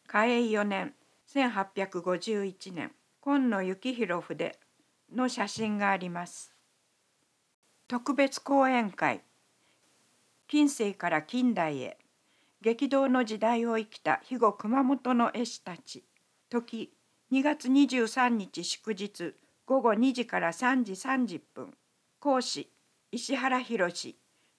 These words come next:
鳥津良二。共に本学学芸員。費用、無料です。定員、四十人。お申し込みが必要です。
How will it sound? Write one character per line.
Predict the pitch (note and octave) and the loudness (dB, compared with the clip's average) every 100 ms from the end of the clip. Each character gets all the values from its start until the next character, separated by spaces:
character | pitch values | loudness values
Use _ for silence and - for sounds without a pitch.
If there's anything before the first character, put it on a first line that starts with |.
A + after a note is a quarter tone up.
| _ | _
鳥 | D4+ C#4+ A#3+ | -2 0 2
津 | F#3+ F3+ | 2 4
良 | A3+ G3+ | 4 4
二。 | D3 G2+ - _ _ _ _ - | 0 -8 -16 _ _ _ _ -6
共 | B3 B3+ | 0 2
に | A#3+ A3+ | 2 0
本 | G#3+ D4 C#4+ | 0 2 4
学 | G#3 - E3 | 2 -4 0
学 | F3+ F3+ A#3 | 0 0 -2
芸 | A#3+ A3+ | 0 0
員。 | F#3+ C3 - _ _ _ _ _ _ _ | 0 -4 -12 _ _ _ _ _ _ _
費 | C#4+ C#4 | -2 2
用、 | G3+ B2 - _ _ - | 2 2 -2 _ _ -2
無 | A3 | 0
料 | A#3 A#3 | 2 2
で | G#3+ A3 | 0 -4
す。 | - - _ _ _ _ | -6 -14 _ _ _ _
定 | C4 B3+ | -2 0
員、 | A#3+ A#3 - _ _ _ | 2 0 -4 _ _ _
四 | C#4 C#4+ C4+ | 0 2 2
十 | B3 A#3+ | 2 0
人。 | G3 D#3 - _ _ _ _ | 0 -4 -8 _ _ _ _
お | - | 0
申 | B3 C4+ B3+ | 2 2 0
し | |
込 | - B3 | -2 0
み | A#3 | 2
が | A3 G#3+ | 2 0
必 | - - | -4 -4
要 | G#3 G3 | 0 0
で | F#3 F#3 | -2 -6
す。 | - - | -8 -18